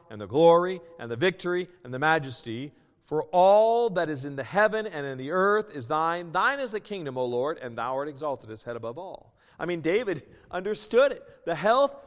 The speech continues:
and the happiness of the creature and the delight of the Creator rest upon the creature's worship of God as supreme first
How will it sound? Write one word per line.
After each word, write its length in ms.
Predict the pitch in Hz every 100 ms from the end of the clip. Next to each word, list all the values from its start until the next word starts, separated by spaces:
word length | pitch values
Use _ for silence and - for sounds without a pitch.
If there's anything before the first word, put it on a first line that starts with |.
| - 180
and 100 | 160
the 60 |
happiness 520 | 147 226 247 247 247 -
of 120 | 175
the 100 | 165
creature 560 | - 240 254 - 262 - -
and 140 | 165
the 60 | 170
delight 480 | 165 175 202 254 269
of 140 | 170
the 80 | 165
Creator 520 | - 196 214 226 240
rest 520 | 202 170 202 247 277 -
upon 300 | 185 190 175
the 100 | 165
creature's 560 | - 240 269 262 220
worship 480 | 175 208 247 - 240
of 240 | 180 165
God 440 | 135 196 220 226 -
as 380 | - 214 233 247
supreme 680 | - 214 - 233 240 247 226 -
first 400 | 220 240 -